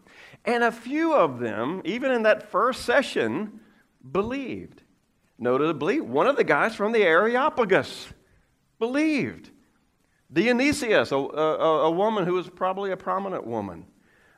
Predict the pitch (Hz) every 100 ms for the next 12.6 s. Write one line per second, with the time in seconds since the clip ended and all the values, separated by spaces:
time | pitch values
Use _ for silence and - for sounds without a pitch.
0 | - 117 110 104 - - 120 127 127 120
1 | - 127 127 127 151 120 76 71 - _
2 | _ _ _ 107 98 82 101 - 113 123
3 | 120 113 110 110 104 107 104 113 87 -
4 | _ _ _ _ _ 107 101 - - -
5 | - 95 95 92 71 - 101 95 98 95
6 | 104 95 90 87 92 85 87 87 98 90
7 | 98 98 82 80 - _ _ _ _ _
8 | _ _ _ _ _ _ _ _ _ -
9 | - 202 202 180 - 196 - 208 220 226
10 | 220 175 170 185 151 135 143 240 - 139
11 | 135 117 - 202 - 226 220 147 135 240
12 | 143 117 117 123 120